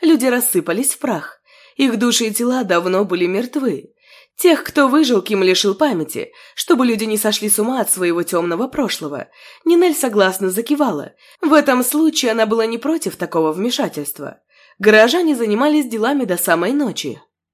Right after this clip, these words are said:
Убирали мусор, хоронили павших, лечили раны,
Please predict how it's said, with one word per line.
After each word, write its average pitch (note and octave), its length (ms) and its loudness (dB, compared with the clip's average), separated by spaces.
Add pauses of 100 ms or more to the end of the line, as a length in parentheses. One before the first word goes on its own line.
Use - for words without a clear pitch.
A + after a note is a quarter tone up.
(140)
Убирали C4 480 2
мусор, G#3+ 460 0
хоронили F3+ 440 0
павших, A#3 560 -2
лечили F3 380 -2
раны, A3 480 -2